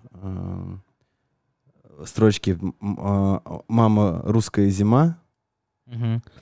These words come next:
Speaker 1: А.
Speaker 2: А, ой, блин. Да, это надо вспомнить. Это надо вспомнить. В общем, есть отсылка к, э,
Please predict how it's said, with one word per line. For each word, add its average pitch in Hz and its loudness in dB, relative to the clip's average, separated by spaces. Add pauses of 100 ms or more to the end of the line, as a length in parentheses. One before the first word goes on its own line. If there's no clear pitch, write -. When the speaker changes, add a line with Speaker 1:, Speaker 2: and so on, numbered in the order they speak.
Speaker 1:
А. 113 2
Speaker 2:
А, - -20
ой, 127 2 (460)
блин. 110 4 (800)
Да, 113 6
это 123 4
надо 131 8
вспомнить. 110 4 (140)
Это 120 -2
надо 113 -6
вспомнить. 151 0 (360)
В 123 6
общем, 151 6
есть 147 4
отсылка 143 4
к, 135 8 (560)
э, 123 6